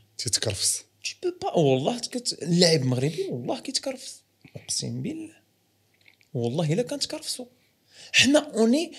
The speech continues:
Speaker 2: حنا اون سوفر بسيكولوجيكمون بلوس كو فيزيكمون.
Speaker 1: واش تيكذب على راسو باش يبان أنه فرحان؟
Speaker 2: نو، مسكين اللاعب المغربي يسوفر بسيكولوجيكمون.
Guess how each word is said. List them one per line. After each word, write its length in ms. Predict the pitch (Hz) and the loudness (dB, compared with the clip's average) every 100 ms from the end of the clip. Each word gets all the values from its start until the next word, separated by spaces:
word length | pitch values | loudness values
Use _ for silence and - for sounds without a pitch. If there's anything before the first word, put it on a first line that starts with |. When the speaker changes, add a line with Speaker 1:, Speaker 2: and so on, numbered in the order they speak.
| - | -2
Speaker 2:
حنا 300 | 220 269 247 | 2 2 6
اون 140 | 247 | 6
سوفر 380 | - 330 320 - _ | 6 4 0 -4 _
بسيكولوجيكمون 960 | - - - 262 226 190 151 208 302 320 - | 4 6 4 4 6 6 6 4 0 -2 -2
بلوس 220 | 392 359 | 2 4
كو 100 | - | 4
فيزيكمون. 520 | 196 147 117 107 - - _ _ _ _ _ _ _ _ _ _ _ - _ - _ _ _ _ _ _ | 2 -2 -2 -4 -10 -16 _ _ _ _ _ _ _ _ _ _ _ -14 _ -20 _ _ _ _ _ _
Speaker 1:
واش 440 | 104 127 127 - - | 2 6 8 6 4
تيكذب 380 | 117 123 120 | 2 2 4
على 220 | 101 113 139 | 4 4 6
راسو 260 | 175 139 | 6 4
باش 240 | 110 117 110 | 6 4 4
يبان 220 | 110 117 | 0 -4
أنه 180 | 117 110 | -4 -4
فرحان؟ 480 | 104 107 - 262 151 - _ - - | -2 -2 0 -2 -2 -10 _ -20 -10
Speaker 2:
نو، 340 | 320 330 320 262 | -6 -4 -2 0
مسكين 440 | 220 - - 262 | 0 -2 -4 0
اللاعب 200 | 240 240 | 2 2
المغربي 420 | 226 214 247 240 | 0 -4 -6 -6
يسوفر 560 | 254 247 - 302 285 - | -4 -2 0 -2 -4 -6
بسيكولوجيكمون. 960 | - - 233 - 202 175 175 - 139 | -4 -4 -4 -6 -6 -6 -8 -8 -10